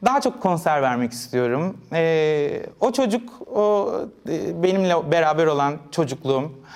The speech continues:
o küçük çocuk daha mutlu olsun istiyorum. Ee, yanında ben varım artık çünkü. "Bak," diyorum.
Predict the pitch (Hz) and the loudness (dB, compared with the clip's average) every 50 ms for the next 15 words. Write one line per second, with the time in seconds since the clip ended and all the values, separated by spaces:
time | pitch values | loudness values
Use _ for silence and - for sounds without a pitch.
0 | - - - - - - 220 226 262 233 - 226 - 247 233 226 208 202 233 240 | -20 -20 -14 -4 -2 -2 0 0 0 -2 -2 -2 -2 -2 -2 -2 -2 0 2 2
1 | 240 226 214 196 214 - 139 127 123 117 - - 123 113 117 - - 123 123 120 | 4 2 2 0 0 0 0 0 0 0 -2 -4 -4 -4 -6 -6 -4 -2 0 0
2 | 117 135 175 196 - - - - - - 170 151 - - 156 165 165 156 147 147 | 0 -2 -4 -6 -8 -12 -20 -20 -20 -20 -18 -12 -4 0 2 2 2 2 2 2
3 | 170 190 208 202 202 208 214 208 233 233 202 156 135 131 131 120 - - - - | 2 2 2 2 2 2 2 2 2 2 2 2 0 0 0 -2 -4 -6 -10 -8
4 | 143 127 127 - 208 294 - - - - - _ _ _ _ _ _ _ _ _ | -6 -4 -2 0 0 -2 -2 -8 -18 -20 -20 _ _ _ _ _ _ _ _ _
5 | _ - 165 175 165 170 208 233 - - - - - 135 131 127 139 233 - | _ -6 -4 -4 -2 0 0 0 0 -4 -10 -8 -2 0 0 0 0 -2 -8